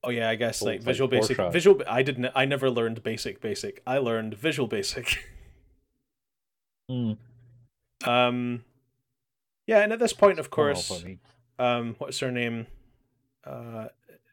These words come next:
Speaker 1: uh, r-, the, the really scantily clad boss comes back out and is like, "What in the hell are you doing? Um,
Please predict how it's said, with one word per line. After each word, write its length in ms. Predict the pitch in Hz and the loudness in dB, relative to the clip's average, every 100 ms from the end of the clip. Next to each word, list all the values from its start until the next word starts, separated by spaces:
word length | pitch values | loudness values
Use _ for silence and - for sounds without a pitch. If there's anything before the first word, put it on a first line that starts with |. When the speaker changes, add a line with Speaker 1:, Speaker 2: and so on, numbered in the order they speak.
| _ _ _ _ - | _ _ _ _ -4
Speaker 1:
uh, 320 | 120 113 110 - _ _ _ _ 127 | 0 0 -2 -6 _ _ _ _ -4
r-, 140 | 127 135 143 135 | -2 -2 -6 -8
the, 160 | - 117 | -6 -6
the 160 | 120 113 110 | -6 -8 -2
really 280 | 127 123 | 0 2
scantily 520 | 113 - 123 120 120 120 | 0 2 2 0 -4 -4
clad 400 | - 117 110 - | 0 2 2 0
boss 360 | 110 110 - | 0 0 -4
comes 240 | - 120 110 | -10 -10 -2
back 300 | 110 104 123 | -2 0 -2
out 120 | 117 | -2
and 60 | 113 | -4
is 100 | 123 | -6
like, 200 | 107 - | -8 -4
"What 280 | 131 135 - _ - | 2 2 0 _ -20
in 140 | 101 | -14
the 80 | 101 | -12
hell 340 | 104 123 127 | -2 0 0
are 40 | 127 | 0
you 160 | 127 | -2
doing? 460 | 113 107 107 107 110 _ _ _ _ _ _ _ _ _ _ _ - | -2 -4 -6 -8 -12 _ _ _ _ _ _ _ _ _ _ _ -6
Um, 640 | 117 107 107 107 104 104 | -2 -2 -4 -6 -10 -14